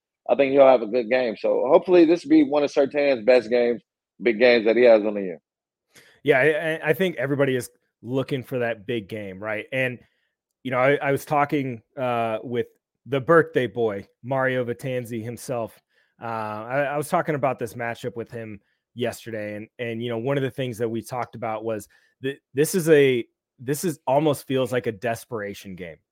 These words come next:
Speaker 2: for Buffalo. If they lose this game and they go to five hundred, this,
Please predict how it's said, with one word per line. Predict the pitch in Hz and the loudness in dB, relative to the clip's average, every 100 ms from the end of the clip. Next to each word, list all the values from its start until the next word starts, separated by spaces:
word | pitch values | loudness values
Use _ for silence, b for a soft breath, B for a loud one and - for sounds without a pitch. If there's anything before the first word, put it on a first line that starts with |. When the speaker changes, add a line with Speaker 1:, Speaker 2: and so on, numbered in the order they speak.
| _ | _
Speaker 2:
for | 117 | -6
Buffalo. | 95 101 - 87 - _ _ _ - | -6 -10 -12 -16 -16 _ _ _ -6
If | 117 | -2
they | 147 160 | 4 6
lose | 135 123 135 147 - | 6 2 2 0 0
this | 139 - | -4 -4
game | 123 127 | -4 -4
and | 123 | -4
they | 113 | -6
go | 104 117 | -2 -2
to | 113 | -2
five | - 113 101 | -4 -6 -6
hundred, | 107 110 120 120 _ _ _ _ | -10 -8 -8 -8 _ _ _ _
this, | 143 - | -4 -4